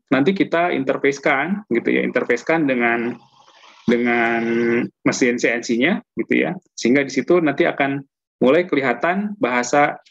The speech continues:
untuk perencanaan manufakturnya, mana dulu yang dikerjakan ya. Mana dulu yang dikerjakan di program mesin C N C-nya, baru kemudian sesudah match,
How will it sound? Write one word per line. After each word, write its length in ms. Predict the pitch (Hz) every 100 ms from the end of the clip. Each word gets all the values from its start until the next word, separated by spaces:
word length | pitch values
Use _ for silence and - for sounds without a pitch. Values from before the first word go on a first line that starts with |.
| _
untuk 400 | 131 135 160 - -
perencanaan 400 | 139 131 139 151
manufakturnya, 640 | 139 147 - 160 151 123
mana 240 | 123 139
dulu 320 | 143 160 147 - _ - -
yang 160 | 123
dikerjakan 560 | 127 127 127 120 120 101 - _ _ _
ya. 160 | 110 139 - _ _ _ _ _
Mana 160 | 110 113
dulu 160 | 117
yang 120 | 131 113
dikerjakan 560 | 110 107 - 175 208
di 400 | 151 120 113 117 120 _ _ _
program 640 | - 113 113 113 113 113 113 -
mesin 240 | 107 117
C 80 | 113
N 160 | 110
C-nya, 480 | 117 123 165 196 208 - _ _
baru 160 | 113 151
kemudian 640 | 156 123 120 120 156 175
sesudah 680 | 175 120 127 120 113 113 117 - _ -
match, 440 | 165 196 - -